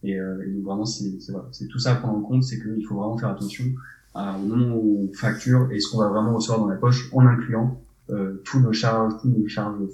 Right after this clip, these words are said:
fixes, tous nos charges et tous nos frais qu'on va avoir aussi dans notre activité, euh, de freelance. Et, euh, et c'est vrai qu'il y a un deuxième truc, c'est qu'aujourd'hui, il y a, il y a des gens qui facturent à la journée et des gens qui facturent au forfait.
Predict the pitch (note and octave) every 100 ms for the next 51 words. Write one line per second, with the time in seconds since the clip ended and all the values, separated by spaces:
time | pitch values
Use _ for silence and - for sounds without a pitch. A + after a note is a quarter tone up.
0 | - A#2+ B2 - B2+ G#2+ G#2 A2 A2+ G2+
1 | - G#2 - B2+ B2 G2 G2 G2 G2+ G#2
2 | G2+ G#2 G#2+ G#2 - - F#2+ A#2 A2+ G2
3 | - F#2 G2 - G2 - - _ _ _
4 | _ _ _ - - C3 B2+ G#2 G2 F#2+
5 | G2 G2 C3+ B2+ C3 A#2 A2 A2+ B2 A#2
6 | - C#3 - G#2+ G#2 G#2 G#2+ C3 B2 G2
7 | F#2+ - G2 G#2+ B2 B2+ - A2 - A#2
8 | G#2 G#2 G#2+ A2 - - - _ - A2
9 | B2+ - G#2 - B2 G#2 - - B2+ C3
10 | -